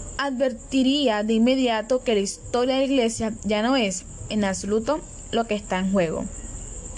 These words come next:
Pero el inocente Edward estaba hasta tal punto encantado consigo mismo,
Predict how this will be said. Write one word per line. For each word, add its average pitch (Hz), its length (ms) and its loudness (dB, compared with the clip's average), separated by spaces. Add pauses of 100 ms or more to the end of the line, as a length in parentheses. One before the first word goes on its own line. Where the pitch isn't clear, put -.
(680)
Pero 294 240 6
el 294 60 0
inocente 277 760 2
Edward 202 480 2
estaba 226 420 0
hasta 247 220 -2
tal 196 220 0
punto 269 340 2
encantado 240 640 0
consigo 202 520 0
mismo, 196 500 2